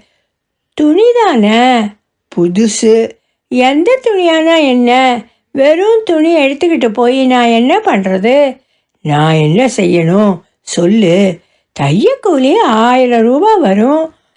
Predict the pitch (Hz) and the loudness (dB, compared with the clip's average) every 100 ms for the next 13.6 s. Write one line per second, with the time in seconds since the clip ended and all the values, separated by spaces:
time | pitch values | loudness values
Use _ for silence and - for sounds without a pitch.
0 | _ _ _ 240 247 247 240 220 220 220 | _ _ _ -2 0 0 0 0 0 2
1 | 285 311 294 226 220 220 226 220 196 214 | 2 2 2 2 2 2 0 0 0 0
2 | 196 175 165 190 220 226 - _ _ - | 0 0 0 0 0 -2 -8 _ _ -20
3 | - 165 160 190 320 440 453 427 392 - | -8 -4 -2 0 2 2 2 0 0 -4
4 | _ _ _ 247 277 262 285 277 294 302 | _ _ _ -2 0 -2 -2 0 2 2
5 | 277 269 294 302 277 262 262 262 277 330 | 2 0 0 0 0 0 2 2 0 0
6 | 294 - 311 302 254 - _ _ _ - | -2 -4 -6 -4 -6 -8 _ _ _ -4
7 | 151 165 220 226 247 294 294 254 - 160 | -2 2 2 0 -2 -2 0 0 -2 -2
8 | 156 160 208 226 202 - _ _ _ - | 0 0 2 0 -2 -8 _ _ _ -2
9 | 349 392 - 359 370 427 453 381 294 302 | -2 -2 -4 -2 0 2 2 0 -2 -4
10 | 294 392 392 311 254 240 262 - 285 285 | -2 0 2 2 0 -2 -4 -2 0 2
11 | 311 359 - 311 302 294 220 - _ _ | 2 -2 -4 0 0 0 -4 -8 _ _
12 | _ 294 294 302 294 262 277 302 370 294 | _ -4 0 0 0 0 0 0 -2 -2
13 | 233 214 220 220 214 | -4 -2 0 0 -4